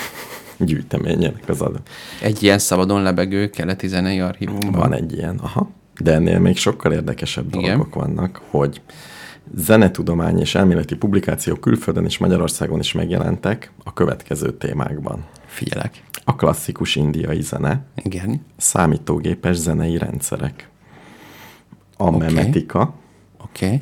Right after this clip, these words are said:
Speaker 1: Egy lehetséges bitonális harmóniarendszer.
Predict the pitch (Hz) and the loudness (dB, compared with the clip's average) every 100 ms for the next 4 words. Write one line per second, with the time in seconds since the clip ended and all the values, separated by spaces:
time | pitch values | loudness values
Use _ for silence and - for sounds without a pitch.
0 | - 90 85 92 101 98 - 85 82 87 | 0 0 4 6 4 2 0 0 2 0
1 | - 87 92 90 82 80 73 - - - | 0 -2 0 2 2 0 -2 -4 -4 -2
2 | 82 80 82 85 85 82 90 - 101 127 | -2 -2 -2 -2 -2 -2 -4 -4 -2 -2